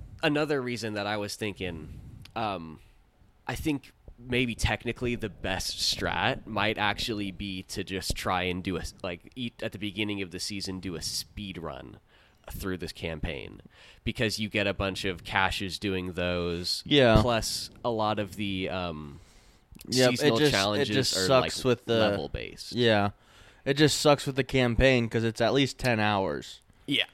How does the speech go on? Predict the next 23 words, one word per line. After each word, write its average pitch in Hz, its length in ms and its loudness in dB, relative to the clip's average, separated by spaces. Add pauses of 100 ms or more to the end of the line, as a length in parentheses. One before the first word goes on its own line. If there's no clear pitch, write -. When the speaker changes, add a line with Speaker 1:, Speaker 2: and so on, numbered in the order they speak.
(300)
Speaker 2:
We 139 200 8
Speaker 1:
Yeah. 151 60 12
Speaker 2:
literally 139 420 12
were, 120 500 6
with 131 220 0
ten 135 220 6
hours 120 360 6
of 107 120 0
playing 117 320 2
in 117 80 0
the 110 100 0
season, 123 460 2
we 123 100 4
were 110 140 6
up 110 320 2
to 104 400 -2 (720)
level 113 260 -2
forty 113 460 2
or 98 60 -4
fifty 117 380 -4
almost, 95 360 -8
right? 104 260 -4
Speaker 1:
Yeah. 98 360 -4